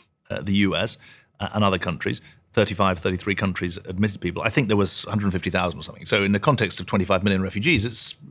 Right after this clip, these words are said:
limited number, but nonetheless, hundred fifty thousand lives, um, effectively transformed. Um, now that the U S is, and, and the U S had ninety thousand out of hundred fifty thousand. Now, as the U S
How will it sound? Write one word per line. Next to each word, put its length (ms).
limited 400
number, 220
but 140
nonetheless, 400
hundred 260
fifty 160
thousand 320
lives, 500
um, 560
effectively 420
transformed. 540
Um, 300
now 340
that 260
the 100
U 280
S 220
is, 220
and, 100
and 160
the 60
U 160
S 80
had 120
ninety 260
thousand 280
out 80
of 60
hundred 260
fifty 160
thousand. 220
Now, 320
as 100
the 80
U 140
S 240